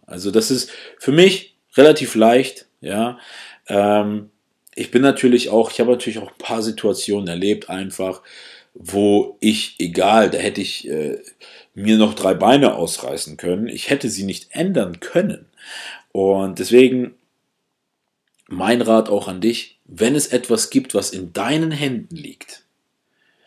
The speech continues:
und du an etwas änd-, etwas ändern kannst, dann tu das. Aber wenn etwas nicht in deinen Händen liegt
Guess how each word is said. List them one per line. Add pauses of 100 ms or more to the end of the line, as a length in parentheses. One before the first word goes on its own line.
(280)
und
du
an
etwas
änd-,
etwas
ändern
kannst, (640)
dann
tu
das. (340)
Aber (240)
wenn
etwas
nicht
in
deinen
Händen
liegt